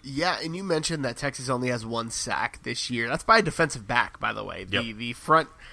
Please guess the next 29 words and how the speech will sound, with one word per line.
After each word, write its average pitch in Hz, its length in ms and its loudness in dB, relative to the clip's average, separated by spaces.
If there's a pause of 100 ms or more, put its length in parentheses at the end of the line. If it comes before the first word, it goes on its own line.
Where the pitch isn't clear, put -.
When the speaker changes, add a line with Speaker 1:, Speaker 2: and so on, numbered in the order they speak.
Speaker 1:
the 139 140 6
front 175 320 6
seven 147 460 4
still 139 360 2
is, 120 300 -2
is 117 360 -6
without 120 360 0
a 113 80 -4
sack. 117 500 2 (340)
Uh, 107 360 -2
I - 20 -8
believe 117 260 -6
Chris 135 240 0
Boyd 127 460 0
is 117 160 -6
the 123 80 -6
one 110 240 -6
that 107 160 -6
has, 120 280 -2
<laughs> - 20 2
Speaker 2:
Mm-hmm. 95 180 2
Speaker 1:
has 170 220 6
the 175 160 0
only 139 320 0
sack 120 420 0 (320)
for 143 400 2
the 131 160 -4
Longhorns. 123 720 -6 (240)
I, 185 180 4